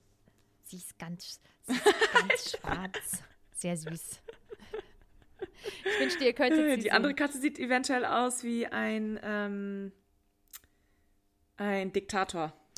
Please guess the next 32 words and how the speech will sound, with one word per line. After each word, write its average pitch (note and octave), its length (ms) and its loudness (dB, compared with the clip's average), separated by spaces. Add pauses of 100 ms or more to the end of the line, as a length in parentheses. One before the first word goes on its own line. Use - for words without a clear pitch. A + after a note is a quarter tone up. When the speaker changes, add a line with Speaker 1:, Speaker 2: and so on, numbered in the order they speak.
(420)
Speaker 1:
Ja, G3+ 400 0 (580)
sie - 200 -10
hat F#3+ 220 -6 (360)
einen G3+ 80 -16
kleinen F#3+ 360 -8 (840)
Bart, F3+ 440 -8 (320)
ja. F3+ 320 -8 (600)
Speaker 2:
<laughs> D#4+ 640 4
Speaker 1:
Aber D4+ 180 6
da E4 80 6
kann F4+ 100 -2 (100)
Speaker 2:
Ja. - 60 4
Speaker 1:
sie E4 140 2
auch B3+ 220 8
nichts A#3 320 -4
für. G3 520 2 (920)
Speaker 2:
Nee, G#3 300 4
und, A3 300 -2
und A3 120 -2
sie B3 80 -10
ist - 100 -6
auch E3+ 140 -2
kein E3 180 -6
Speaker 1:
Nein. G3 100 -8
Speaker 2:
Diktator. E3+ 480 -4 (300)
Speaker 1:
Weiß C4+ 220 10
ich, - 200 6
Katzen D#4+ 340 2
sind D4 140 -4
ja C4+ 140 4
sehr G#3+ 220 2
eigen. E3 320 -2